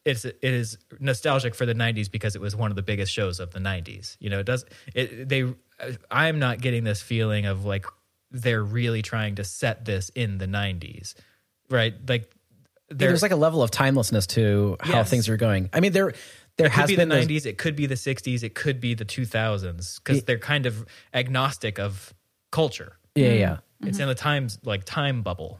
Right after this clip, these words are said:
Speaker 1: is
Speaker 2: Yeah,
Speaker 1: how
Speaker 2: the
Speaker 1: it
Speaker 2: only
Speaker 1: feels.
Speaker 2: thing that ever really comes across as super nineties to me is the fashion, obviously,
Speaker 1: Definitely.
Speaker 2: but
Speaker 3: Yeah.
Speaker 2: also, like, when they do the super stylistic dialogue, 'cause that kinda
Speaker 1: Yes.
Speaker 2: just sounds like Buffy or any other show from that time period.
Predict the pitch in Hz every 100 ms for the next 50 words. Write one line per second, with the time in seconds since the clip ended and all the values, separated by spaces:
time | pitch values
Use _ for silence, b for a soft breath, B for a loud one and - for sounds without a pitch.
0 | _ 139 113 135 147 190 190 208 135 123
1 | 127 123 110 123 110 110 110 101 101 -
2 | 127 117 104 104 104 - 110 101 92 110
3 | 110 101 107 160 151 160 165 170 147 147
4 | 135 135 147 131 127 110 120 110 104 117
5 | 104 - 113 107 - 104 101 101 104 95
6 | 95 101 110 113 117 - 101 104 104 110
7 | 101 101 117 107 95 104 95 98 101 95
8 | 101 95 - 90 92 98 90 101 95 98
9 | 82 90